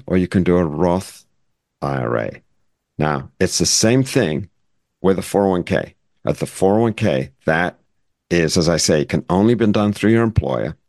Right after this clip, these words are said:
If your employer offers the four oh one K, and you can either make a traditional tax-deductible contribution that reduces your taxes, or you can make a Roth contribution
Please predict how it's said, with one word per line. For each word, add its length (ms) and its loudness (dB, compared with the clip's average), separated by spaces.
If 300 -2
your 160 4
employer 500 -2
offers 380 -2
the 80 0
four 260 0
oh 40 2
one 180 0
K, 440 -2
and 180 -2
you 140 0
can 260 -4
either 300 0
make 400 -2
a 140 -4
traditional 920 -2
tax-deductible 1080 -2
contribution 580 0
that 80 2
reduces 640 -2
your 120 0
taxes, 560 -2
or 160 2
you 180 2
can 220 0
make 380 -2
a 180 2
Roth 580 -4
contribution 920 -6